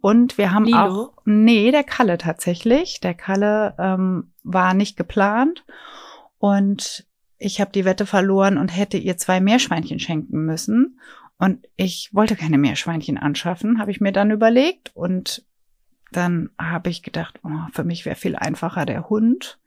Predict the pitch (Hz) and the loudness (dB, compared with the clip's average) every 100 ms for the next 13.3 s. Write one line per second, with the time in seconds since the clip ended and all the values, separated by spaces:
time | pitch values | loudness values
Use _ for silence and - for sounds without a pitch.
0 | - - _ - 165 165 - - 165 165 | -20 -20 _ -4 -2 -2 -4 -2 -2 -2
1 | - - - 160 - 190 - - - _ | -4 -6 -4 -2 0 -2 -2 -10 -14 _
2 | _ - - - - - - 220 220 214 | _ -20 -20 -20 -20 -6 2 6 6 4
3 | 214 202 151 - - 175 254 - - - | 2 2 2 0 -2 4 4 2 -6 -6
4 | 190 196 190 190 190 190 - _ _ _ | 2 4 6 6 6 4 0 _ _ _
5 | _ _ _ _ _ _ _ _ - - | _ _ _ _ _ _ _ _ -20 -20
6 | _ _ _ 185 185 175 175 170 - - | _ _ _ 2 4 4 2 0 -4 -12
7 | - _ _ _ _ _ _ _ _ _ | -14 _ _ _ _ _ _ _ _ _
8 | _ 160 147 123 - 185 196 302 - - | _ -2 -2 -4 2 4 4 4 2 -2
9 | 190 240 254 269 180 - - 190 226 240 | 0 0 2 0 0 -4 -2 2 2 0
10 | - 196 196 202 175 165 185 - 156 - | -2 0 0 -2 -2 -2 -2 -4 -10 -10
11 | _ - - 202 214 190 - 175 175 165 | _ -10 -4 -2 0 -2 -2 -4 -4 -4
12 | 165 156 160 - - - 220 226 196 208 | -4 -4 -8 -8 -10 -2 0 2 2 6
13 | 254 349 | 6 4